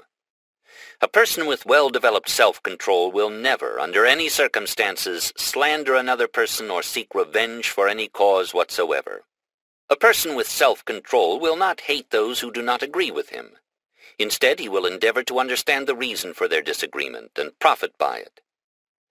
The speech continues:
We come now to a form of lack of self-control which causes more grief than all other forms combined.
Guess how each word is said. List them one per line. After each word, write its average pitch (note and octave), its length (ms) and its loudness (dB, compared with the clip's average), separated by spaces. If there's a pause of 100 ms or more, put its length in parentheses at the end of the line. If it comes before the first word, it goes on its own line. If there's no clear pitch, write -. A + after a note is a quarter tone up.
(680)
We A2+ 60 -2
come C4 240 6
now G#2 200 6
to G#2+ 180 0
a F#2+ 60 4
form D3 360 2
of D#2+ 140 -2
lack G#2+ 340 0
of D#2 140 -4
self-control D#2 880 0
which - 260 -4
causes D3 500 0
more C3 280 0
grief A#2+ 420 -6
than G2+ 160 -2
all A#2+ 240 4
other A2 220 2
forms G#2 420 -2
combined. C#2+ 800 -2